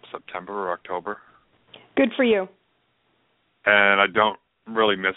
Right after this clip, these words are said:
Speaker 1: it. I don't miss, uh, processed foods. I don't miss sugars. So we're learning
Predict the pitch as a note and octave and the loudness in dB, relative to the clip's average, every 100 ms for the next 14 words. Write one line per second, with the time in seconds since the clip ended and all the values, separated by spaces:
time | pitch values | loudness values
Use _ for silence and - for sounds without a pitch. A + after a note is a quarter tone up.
0 | C3 - _ _ _ _ _ G#2 G#2 F#2 | -6 -8 _ _ _ _ _ -4 -2 -2
1 | G2+ G2 - F#2+ F#2 - F#2+ - G#2 F#2+ | -4 -8 -6 -2 -2 2 0 0 -6 -10
2 | - G2 F#2 F#2 E2+ F2 F2 E2 F2 - | -10 -10 -8 -8 -8 -6 -6 -10 -16 -10
3 | - F#2+ F2 F2 F2 - - _ _ _ | -6 -4 -2 -2 -4 -10 -20 _ _ _
4 | _ _ _ _ _ _ _ - F2+ F2+ | _ _ _ _ _ _ _ -8 -4 -4
5 | F#2 | -6